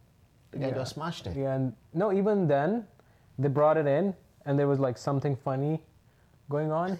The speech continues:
Speaker 2: <laughs> Like, their, their own players. Yeah.
Speaker 1: You know, we say that Spurs being Spursy.
Speaker 2: <laughs>
Speaker 1: You know, they,
Speaker 2: Yeah.
Speaker 1: they, they always
Speaker 2: They give you such a good game,
Speaker 1: They give you,
Speaker 2: and they're like,
Speaker 1: yes.
Speaker 2: you make,
Speaker 1: Their,
Speaker 2: make,
Speaker 1: their
Speaker 2: make your whole
Speaker 1: defenders,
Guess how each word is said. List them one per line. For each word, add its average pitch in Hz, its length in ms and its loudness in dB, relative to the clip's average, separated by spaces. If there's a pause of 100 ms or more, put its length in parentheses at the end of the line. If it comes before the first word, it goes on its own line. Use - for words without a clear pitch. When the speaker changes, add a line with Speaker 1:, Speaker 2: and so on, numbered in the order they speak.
Speaker 2:
<laughs> - 880 -8
Like, 127 240 0
their, 147 120 0
their 135 200 0
own 139 220 0
players. 139 440 0 (480)
Yeah. - 160 -18 (220)
Speaker 1:
You 147 80 -2
know, 151 180 0
we 123 60 -2
say 127 260 -2
that 98 320 -2
Spurs 104 460 -4
being 101 260 -4
Spursy. 87 640 -10 (140)
Speaker 2:
<laughs> 175 460 -2
Speaker 1:
You 120 120 -2
know, 101 160 -2 (200)
they, 110 220 0
Speaker 2:
Yeah. 127 200 -2
Speaker 1:
they, 131 360 0 (220)
they 123 120 -2
always 165 720 2 (300)
Speaker 2:
They 156 120 2
give 208 180 2
you 233 120 2
such 196 360 0
a 190 80 2
good 156 220 2
game, 139 340 2
Speaker 1:
They 143 140 0
give 143 240 4
you, 151 60 4
Speaker 2:
and 131 120 -2
they're 151 420 4
like, 131 120 0
Speaker 1:
yes. 139 200 0
Speaker 2:
you 110 100 -4
make, 135 240 2
Speaker 1:
Their, 127 240 2
Speaker 2:
make, 135 180 0
Speaker 1:
their 139 260 2
Speaker 2:
make 131 80 0
your 147 80 2
whole 160 220 2
Speaker 1:
defenders, 160 180 4